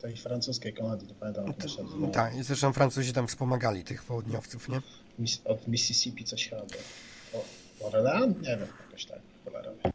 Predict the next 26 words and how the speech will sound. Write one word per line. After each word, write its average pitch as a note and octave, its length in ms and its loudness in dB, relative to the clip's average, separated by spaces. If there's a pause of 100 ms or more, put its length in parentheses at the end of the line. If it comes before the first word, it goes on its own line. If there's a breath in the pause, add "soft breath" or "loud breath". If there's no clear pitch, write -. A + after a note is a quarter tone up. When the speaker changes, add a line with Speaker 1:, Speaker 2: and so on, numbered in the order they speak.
(120)
Speaker 2:
No, C3 280 12
ale C4 240 12
wracając G#3+ 400 12
właśnie, F3+ 420 8
bo D3+ 260 8
tu D3 380 6
jakąś C#3 560 4
trafiłem C#3 640 6
w C3+ 60 -2
ostatnim B2+ 440 0
tygodniu, A#2+ 480 4
o, A2+ 720 2 (180)
dyskusję B2 460 -4
na B2+ 120 0
temat A#2+ 300 -4
posiadania A#2 560 -2
broni. C3+ 440 2 (640 loud breath)
E, B2 360 4 (220)
zresztą A#2 320 -6
tam A2+ 200 -8
i A#2+ 40 -10
dyskutowałem G3+ 600 12
na G3 100 10
temat F3+ 260 6
posiadania D#3+ 500 2
broni. C#3+ 380 4